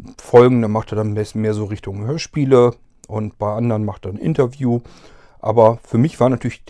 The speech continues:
am spannendsten diese drei D Geschichten, diese Aufnahmen. Äh, einfach weil, ja, man hat Kopfhörer auf, er erzählt noch kurz was zu der Situation und dann ist man im Prinzip mittendrin im Geschehen und fühlt sich so, als wenn man jetzt direkt selber dort vor Ort stehen würde und es so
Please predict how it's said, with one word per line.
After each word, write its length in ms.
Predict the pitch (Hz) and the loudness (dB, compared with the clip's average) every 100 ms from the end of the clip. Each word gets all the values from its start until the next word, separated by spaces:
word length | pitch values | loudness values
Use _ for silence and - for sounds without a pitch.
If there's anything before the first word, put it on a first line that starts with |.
| - | -8
am 120 | 113 | -8
spannendsten 540 | - 127 139 - 120 | 0 2 2 0 -4
diese 340 | 113 107 110 104 _ _ | -4 0 0 -2 _ _
drei 200 | - 107 | -8 -6
D 220 | 104 107 107 | -2 -2 -2
Geschichten, 500 | 98 - 95 - 101 | -6 -8 -12 -14 -14
diese 180 | 90 | -10
Aufnahmen. 540 | 87 92 - 98 110 156 _ _ _ _ - | -8 -8 -8 -4 -4 -4 _ _ _ _ -14
Äh, 140 | 104 | -10
einfach 480 | - 110 - 117 - - | -6 -6 -6 -8 -12 -8
weil, 300 | 110 107 107 | -4 -4 -4
ja, 120 | 113 | -6
man 220 | 98 95 | -6 -10
hat 240 | 113 - - _ _ - - _ | -10 -12 -20 _ _ -20 -20 _
Kopfhörer 480 | - 135 - 135 135 | -8 -6 -2 0 4
auf, 300 | 135 135 - | 6 4 2
er 140 | 107 98 | -6 -6
erzählt 340 | - - 135 | -6 -8 -6
noch 140 | 113 | -8
kurz 280 | - 113 - | -6 -6 -6
was 160 | 107 - | -10 -10
zu 140 | - | -10
der 120 | 101 | -8
Situation 640 | 95 95 95 - - 147 175 - - - - | -8 -10 -10 -6 -2 -2 -2 -12 -20 -20 -18
und 180 | - 131 | -6 0
dann 100 | 147 | 0
ist 160 | - - | 0 -4
man 120 | 127 | -2
im 100 | 131 | -2
Prinzip 420 | - 123 - 156 | -4 -8 -6 -4
mittendrin 640 | 127 151 - 160 135 117 190 | 0 0 0 -2 0 2 2
im 160 | 175 | -2
Geschehen 460 | 147 - - 147 156 | -6 -6 -4 -6 -6
und 160 | 123 | -10
fühlt 260 | - - 160 | -8 -8 -8
sich 140 | 135 | -10
so, 160 | - - | -4 -2
als 160 | 113 - | -2 -2
wenn 80 | |
man 120 | 127 123 | -2 -2
jetzt 260 | 113 - | -6 -8
direkt 340 | 139 135 123 - | -6 -6 -8 -2
selber 320 | 113 113 107 | 0 0 -2
dort 180 | 107 104 | -4 -4
vor 180 | - | -4
Ort 160 | 90 98 | -4 -4
stehen 280 | - 120 117 | -4 -2 -2
würde 180 | 110 110 | -4 -6
und 140 | 110 | -8
es 140 | - | -12
so 340 | - 110 131 | -6 0 2